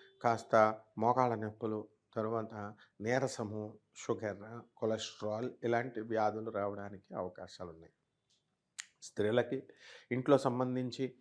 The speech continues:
మమ్మల్ని అందరూ సంప్రదించడం లేదండి,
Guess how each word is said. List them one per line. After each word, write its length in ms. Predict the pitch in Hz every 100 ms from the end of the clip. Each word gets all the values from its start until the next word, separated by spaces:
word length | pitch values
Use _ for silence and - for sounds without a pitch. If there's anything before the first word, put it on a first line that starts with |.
| _ _ 120
మమ్మల్ని 440 | 123 120 120 117 -
అందరూ 360 | 117 117 127 131
సంప్రదించడం 920 | - 107 107 139 156 151 151 147 143
లేదండి, 400 | 135 135 131